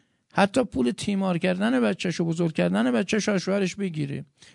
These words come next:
بر مرد واجبه آبشو بیاره، دان، غذا، ما-، لباس، هر چی که لازم داره برداره برای این فراهم بکنه.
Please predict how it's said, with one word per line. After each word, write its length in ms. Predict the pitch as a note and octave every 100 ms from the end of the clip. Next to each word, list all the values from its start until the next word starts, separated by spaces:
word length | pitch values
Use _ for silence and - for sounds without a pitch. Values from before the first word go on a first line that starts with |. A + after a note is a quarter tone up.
| -
بر 160 | F#3+ F#3+
مرد 260 | G#3 A3+
واجبه 480 | G3 F#3 F3 G3+ F#3+
آبشو 480 | F#3+ F#3+ F#3+ F3 F3
بیاره، 460 | F#3 G3 F#3 F3+ F3
دان، 460 | F3 F3+ F#3 F3+
غذا، 640 | F3 E3+ E3 F#3 F3+ F3+ E3+ -
ما-، 420 | E3+ E3 F#3+ - F#3+
لباس، 460 | F3+ F3 G3 F3+ -
هر 160 | C#4 D4 -
چی 200 | - B3+
که 120 | C4
لازم 380 | B3 A#3 A#3 A3
داره 280 | G#3+ A3+ A3 _ _ -
برداره 340 | G3+ G3 F#3+
برای 200 | F3+ F3+
این 240 | F#3+ G#3+ - _ _ _
فراهم 480 | F3+ E3+ D3+ D#3 C#3
بکنه. 460 | C3 C#3+ C3 C3+